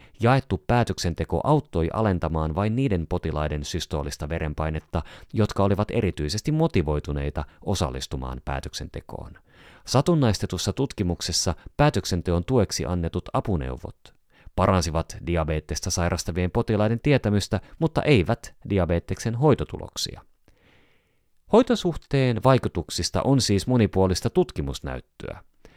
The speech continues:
Tämä näyttö tarkentaa käsityksiämme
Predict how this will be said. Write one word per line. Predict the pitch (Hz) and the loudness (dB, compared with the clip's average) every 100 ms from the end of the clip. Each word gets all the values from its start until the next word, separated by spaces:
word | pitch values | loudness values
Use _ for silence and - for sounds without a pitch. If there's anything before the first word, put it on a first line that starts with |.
| - - | -16 2
Tämä | 101 120 | 4 6
näyttö | 151 165 110 - | 6 4 2 2
tarkentaa | - 170 - 85 76 78 | 2 4 2 -2 0 -2
käsityksiämme | 80 101 90 76 76 - 78 73 76 | 0 0 0 -2 -6 -4 -4 -4 -6